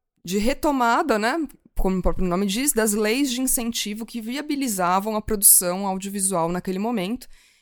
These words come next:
que tinham sido extintas no governo Collor e que foram retomadas no próprio governo Collor por conta da pressão, é, dos cineastas, produtores, porque a classe cinematográfica ela é muito organizada.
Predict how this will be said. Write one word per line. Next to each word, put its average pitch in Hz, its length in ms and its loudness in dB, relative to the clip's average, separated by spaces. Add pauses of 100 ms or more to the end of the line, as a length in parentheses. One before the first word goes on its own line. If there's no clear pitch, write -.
que 240 120 -4
tinham 262 420 -2
sido 220 260 0
extintas 254 540 -2
no 196 100 0
governo 170 320 -2
Collor 269 540 2
e 277 60 -6
que 285 80 -4
foram 233 280 -2
retomadas 226 600 -2
no 208 100 -6
próprio 233 260 0
governo 170 320 0
Collor 214 360 2
por - 120 -4
conta 247 300 2
da 233 100 2
pressão, 196 540 0 (580)
é, 151 480 -2 (480)
dos 165 460 -2
cineastas, 170 840 2
produtores, 170 560 0
porque 170 120 -6
a - 20 -10
classe 170 260 2
cinematográfica 202 720 0
ela 208 60 0
é 208 60 2
muito 196 320 0
organizada. 196 840 -2